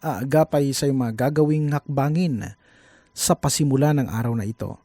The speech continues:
Sa araw na ito, ating pag-aaralan ang naging karanasan ng isang kilalang tao sa Lumang Tipan na nagngangalang Jabez. Ito ay matutungayan natin sa Aklat ng Unang Kronika, Kabanatang apat, sa mga talatang, ah,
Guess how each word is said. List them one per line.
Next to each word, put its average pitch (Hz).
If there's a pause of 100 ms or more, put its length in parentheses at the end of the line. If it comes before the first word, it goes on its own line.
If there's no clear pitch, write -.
(220)
Sa 156
araw 180
na 175
ito, 170
ating 180
pag-aaralan 170
ang 165
naging 151 (160)
karanasan 160
ng 147
isang 156
kilalang 131
tao 147
sa -
Lumang 135
Tipan 110
na 165
nagngangalang 143
Jabez. 131 (1200)
Ito 170
ay 175
matutungayan 131
natin 147 (160)
sa -
Aklat 156
ng 147
Unang 147
Kronika, 139 (640)
Kabanatang 165
apat, 147 (800)
sa -
mga 156
talatang, 143
ah, 131